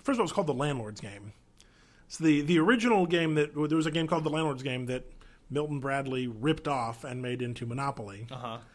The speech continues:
Speaker 1: And, and th-, which is legal. You can't copyright game mechanics or patent game mechanics in a lot of cases. It's weird. But they ripped it off. But it was a, it was a satire of capitalism.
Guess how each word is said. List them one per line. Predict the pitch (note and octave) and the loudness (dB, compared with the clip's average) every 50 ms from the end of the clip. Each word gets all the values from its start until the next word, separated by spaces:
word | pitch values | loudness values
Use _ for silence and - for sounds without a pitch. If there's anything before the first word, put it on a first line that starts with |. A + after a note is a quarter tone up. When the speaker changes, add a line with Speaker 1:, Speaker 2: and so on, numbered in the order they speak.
| - - _ - - - - - - _ _ - | -20 -20 _ -20 -20 -20 -20 -20 -20 _ _ -6
Speaker 1:
And, | D#3 D3+ D3 D3 C#3+ C3+ C3+ C3 B2+ B2 B2 B2 B2 B2 - - - - - - - - - - - - - | -4 -2 -2 -2 -2 -2 -4 -4 -4 -6 -8 -8 -10 -12 -14 -18 -20 -20 -20 -20 -20 -20 -20 -20 -14 -4 0
and | F3+ F#3+ G#3 | 0 2 2
th-, | A3 - A3+ | 0 -2 0
which | A#3 A#3 A3 - A3+ | 2 2 2 2 2
is | G3+ F3 D3+ - - D#3 | 0 0 0 -4 -6 -6
legal. | D#3 D#3 E3+ E3+ E3 E3+ A3+ C4+ C#4 C4+ B3+ A3+ - - | -2 2 2 4 4 6 6 6 6 4 0 -2 -4 -4
You | F3 F#3 F#3+ | -2 0 0
can't | F#3 - G#3 G3 G3 F#3 - - - | 2 4 4 4 4 2 -2 -6 -4
copyright | - F3+ F3 F3 G3 F#3 F3 E3+ E3 D#3 | -2 0 0 2 2 2 4 4 2 2
game | C#3 C#3+ C#3+ D3+ E3 | 0 -2 0 0 0
mechanics | F3+ F3+ - G#3 G#3 G#3 G#3+ A3 G#3+ - - - - - - - - - - - - - - - - - - - | -2 -2 -2 -2 -2 -2 -2 -4 -6 -8 -10 -10 -10 -10 -12 -16 -20 -20 -20 -20 -20 -20 -20 -20 -20 -20 -18 -10
or | - D3 C#3 C3 B2+ A2+ A#2 - | -4 -2 -2 -2 -2 -4 -8 -8
patent | - D3 D3 D3+ D#3 D#3+ D3+ - | -4 -2 -2 -2 -2 -4 -6 -4
game | - F#3 F3 F3+ | -2 -2 0 0
mechanics | F#3 F#3 F#3 G3 F#3+ F#3+ F#3+ F#3+ F#3+ - - - | 0 -2 -2 -2 -2 -2 -2 -4 -6 -8 -8 -6
in | F#3 F3+ F3 E3 - | -4 -4 -4 -6 -6
a | E3 D#3 | -2 0
lot | D#3+ E3 E3 | 2 2 2
of | E3 - | 0 0
cases. | - F3 E3+ E3 F#3 F3+ D#3+ E3 | 0 0 0 2 0 0 -2 -2
It's | E3 - D#3 | -4 -2 -2
weird. | D3 C3 A#2+ A2+ G#2+ - - - - - - - - - - - - - - | 0 0 0 -2 -6 -10 -16 -20 -20 -20 -20 -20 -20 -20 -20 -20 -16 -6 -2
But | F#3+ F3+ | 0 2
they | G3 | 4
ripped | A#3 D#4 B3+ A3 | 4 4 6 8
it | F3+ | 8
off. | D3 C3+ C3+ C3+ - - - - - - - - - - - - - | 8 8 8 6 2 -2 -14 -18 -20 -20 -20 -20 -20 -20 -18 0 4
But | F3+ G#3 | 6 6
it | C4 C#4+ | 6 6
was | C#4 A3 | 6 4
a, | A3 E3+ - - | 4 2 2 -2
it | - C#4 D4+ | -4 -2 -2
was | C#4 F#3+ F#3 | -2 -2 -2
a | D3 | -2
satire | - - - A#3+ A#3+ A#3+ - - G#3 F#3 E3+ D#3 C#3+ | -2 -2 0 2 2 2 2 2 2 4 4 4 2
of | C3 - | 2 0
capitalism. | - E3 D#3 C#3+ - - A2+ A2 A2 G2+ G#2 G2+ | 0 -2 -2 -2 -2 -6 -8 -8 -10 -10 -14 -16